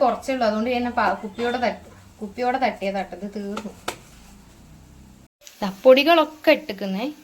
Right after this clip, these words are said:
ഇനി ഇതുമ്പോൾ ഇങ്ങോട്ട് വഴറ്റി വഴറ്റി എടുക്കുക.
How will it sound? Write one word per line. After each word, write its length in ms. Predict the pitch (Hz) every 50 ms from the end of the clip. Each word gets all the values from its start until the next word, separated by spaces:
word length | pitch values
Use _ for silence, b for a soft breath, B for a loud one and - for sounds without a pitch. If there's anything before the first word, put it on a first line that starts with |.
| -
ഇനി 100 | - 294 294
ഇതുമ്പോൾ 280 | 254 269 262 247 247 247
ഇങ്ങോട്ട് 320 | 240 226 220 208 - 233 247 262 254 - - - - - - - 196 190
വഴറ്റി 600 | 190 185 185 185 185 202 208 202 - - - - - - 185 190
വഴറ്റി 500 | 185 180 180 180 190 185 - - - 233 175
എടുക്കുക. 360 | 165 151 - - - 160 160